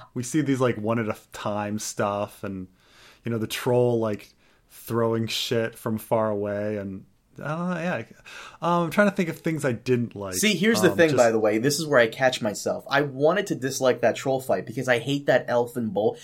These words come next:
Speaker 2: Like, Legolas and the Hobbit really, like, ruined a
Speaker 1: Yeah.
Speaker 2: lot of it for me. Even in Return of the King, where he, like, jumps off the elephant, like, that was, that was fucking ridiculous.
Speaker 1: Oh, yeah, yeah.
Speaker 2: But Galadriel being as strong and as insanely, like,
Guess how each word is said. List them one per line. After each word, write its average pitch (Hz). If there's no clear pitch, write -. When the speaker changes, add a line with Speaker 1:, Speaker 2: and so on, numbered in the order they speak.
Speaker 2:
Like, 160
Legolas 160
and 127
the 107
Hobbit 127
really, 127
like, 104
ruined 113
a 104
Speaker 1:
Yeah. 92
Speaker 2:
lot 104
of 107
it 98
for 113
me. 131
Even 240
in 196
Return 160
of 160
the 147
King, 160
where 139
he, 139
like, 123
jumps 143
off 156
the 127
elephant, 147
like, 131
that 160
was, 127
that 160
was 131
fucking 135
ridiculous. 117
Speaker 1:
Oh, 101
yeah, 101
yeah. 95
Speaker 2:
But 175
Galadriel 196
being 160
as 123
strong 165
and 131
as 113
insanely, 127
like, 101